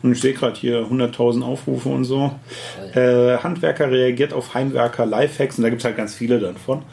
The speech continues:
Speaker 2: Ah, cool,
Speaker 1: Und
Speaker 2: okay.
Speaker 1: es,
Speaker 2: Klingt
Speaker 1: ähm,
Speaker 2: interessant.
Speaker 1: ist, äh, ist eigentlich ganz nett. Also es ist jetzt nichts, wo man großartig was lernt oder so. Aber es, es gibt weitaus, äh,
Speaker 2: Es gibt
Speaker 1: uninteressantere
Speaker 2: so,
Speaker 1: und schlechtere Videos,
Speaker 2: es gibt
Speaker 1: so
Speaker 2: echt
Speaker 1: würde
Speaker 2: so
Speaker 1: ich mal
Speaker 2: viele
Speaker 1: sagen.
Speaker 2: charismatische Leute da draußen. Das ist echt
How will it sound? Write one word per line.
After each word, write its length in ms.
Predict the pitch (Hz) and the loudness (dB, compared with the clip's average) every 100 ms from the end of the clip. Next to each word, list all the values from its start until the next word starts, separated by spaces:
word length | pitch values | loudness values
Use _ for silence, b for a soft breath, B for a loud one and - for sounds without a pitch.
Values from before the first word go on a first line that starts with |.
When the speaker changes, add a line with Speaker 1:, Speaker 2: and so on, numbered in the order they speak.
| B | B
Speaker 2:
Ah, 40 | B B | B B
cool, 120 | - | -6
Speaker 1:
Und 40 | 95 127 | 0 0
Speaker 2:
okay. 60 | |
Speaker 1:
es, 140 | - - | 0 -2
Speaker 2:
Klingt 240 | - 127 123 120 | -2 2 4 4
Speaker 1:
ähm, 200 | 123 123 | 2 0
Speaker 2:
interessant. 360 | 175 165 - - | -4 -12 -10 0
Speaker 1:
ist, 360 | 139 - - - - | 2 2 -6 -10 -6
äh, 120 | 175 | -4
ist 260 | 196 196 - | 0 0 2
eigentlich 260 | 165 147 135 | 0 -2 -4
ganz 220 | 120 117 | -6 -2
nett. 200 | 113 110 | -2 -2
Also 200 | 110 123 | -2 -2
es 100 | 123 | -2
ist 60 | |
jetzt 200 | - 123 | -2 -2
nichts, 200 | 139 127 | -2 -4
wo 80 | 127 | 0
man 200 | 123 120 | 2 0
großartig 600 | - 156 156 151 147 139 | 0 2 2 2 -2 -2
was 160 | 131 123 | -2 0
lernt 380 | 127 135 151 147 | 2 2 0 -2
oder 160 | 131 | -2
so. 260 | 127 131 127 B B B B | 2 2 0 B B B B
Aber 160 | 117 113 | 0 2
es, 160 | 110 | 2
es 280 | 107 80 131 | -2 -4 -4
gibt 200 | - - | -4 -4
weitaus, 600 | 110 139 139 120 110 - | -4 -6 -4 -8 -8 -10
äh, 320 | - 117 104 104 - | -8 -6 -6 -8 -12
Speaker 2:
Es 80 | |
gibt 200 | - - | -14 0
Speaker 1:
uninteressantere 640 | 156 165 151 151 135 127 123 | 2 2 0 -2 -2 -2 0
Speaker 2:
so, 60 | |
Speaker 1:
und 60 | 110 | -2
schlechtere 440 | 104 113 - 98 | -2 -2 -2 -4
Videos, 220 | 92 92 92 | -6 -6 -4
Speaker 2:
es 40 | |
gibt 100 | 117 | -2
Speaker 1:
so 60 | 101 | 0
Speaker 2:
echt 60 | |
Speaker 1:
würde 60 | 95 | 0
Speaker 2:
so 80 | 120 | -2
Speaker 1:
ich 140 | 92 | -2
mal 40 | 95 | 0
Speaker 2:
viele 140 | 120 | 0
Speaker 1:
sagen. 100 | 117 | 0
Speaker 2:
charismatische 560 | 117 117 123 120 120 113 | -2 -2 0 -2 -2 -6
Leute 280 | 110 113 110 | -8 -6 -8
da 40 | |
draußen. 340 | 101 101 98 - | -6 -6 -8 -10
Das 80 | - | -16
ist 60 | |
echt 140 | 117 | -16